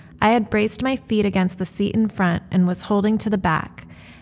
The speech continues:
and as he had already been badly bitten, he didn't try it again by himself. He went forward and got the baggage man and another man to help him, and of course they succeeded in dragging me out." But she didn't stop there.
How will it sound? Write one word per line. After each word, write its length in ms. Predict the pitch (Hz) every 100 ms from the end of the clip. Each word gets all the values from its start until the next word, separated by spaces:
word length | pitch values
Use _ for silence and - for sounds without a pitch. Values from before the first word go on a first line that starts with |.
| -
and 160 | 196
as 180 | 202 202
he 140 | - 226
had 120 | 208
already 460 | - 220 240 233 214
been 200 | 185 175
badly 380 | 175 185 196 208
bitten, 460 | 185 175 165 160
he 240 | 175 - 226
didn't 240 | 233 202
try 240 | - 190 175
it 60 |
again 320 | 175 180 170
by 140 | 156 151
himself. 760 | 151 - - - - - - - - - - - - -
He 180 | -
went 240 | 233 254 -
forward 400 | 220 190 185 185
and 100 | 185
got 180 | 185 180
the 60 |
baggage 440 | 175 185 190 180 175
man 300 | 151 147 -
and 120 | 202
another 320 | 208 220 233
man 300 | 180 147 151
to 120 | -
help 300 | 170 175 160
him, 320 | - - - - - - -
and 140 | 208 214
of 100 | 214
course 280 | 247 240 -
they 140 | 190
succeeded 560 | - - - 185 160 156
in 120 | 165
dragging 420 | 165 151 156 156
me 120 | 156
out." 300 | 147 139 - - - - - - - - - - - -
But 120 | 220
she 180 | - 277
didn't 220 | 277 240
stop 400 | - 202 185 -
there. 400 | 156 143 -